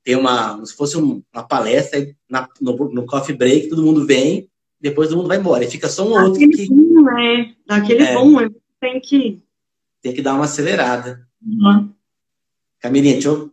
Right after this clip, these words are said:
Speaker 1: uma outra pergunta aqui da Clau Trevi. "Eu fiz curso de Quick Reflexologia, mas com o tempo desisti.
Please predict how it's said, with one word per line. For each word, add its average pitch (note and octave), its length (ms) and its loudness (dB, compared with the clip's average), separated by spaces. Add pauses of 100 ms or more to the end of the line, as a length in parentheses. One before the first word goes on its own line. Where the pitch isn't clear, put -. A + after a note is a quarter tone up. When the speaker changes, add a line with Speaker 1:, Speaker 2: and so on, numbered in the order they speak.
Speaker 1:
uma B2 420 -2
outra B2+ 260 -4
pergunta C3+ 320 -2
aqui C3+ 160 -10
da C3 160 -4
Clau C#3+ 500 -4
Trevi. A2+ 460 -6 (320)
"Eu C3+ 120 -8
fiz D#3 160 -6
curso - 280 -6
de C#3 100 -8
Quick D3+ 320 -2
Reflexologia, F3 920 -6
mas E3 260 -4
com E3+ 160 -6
o D#3+ 100 -4
tempo E3 280 -2
desisti. - 580 -4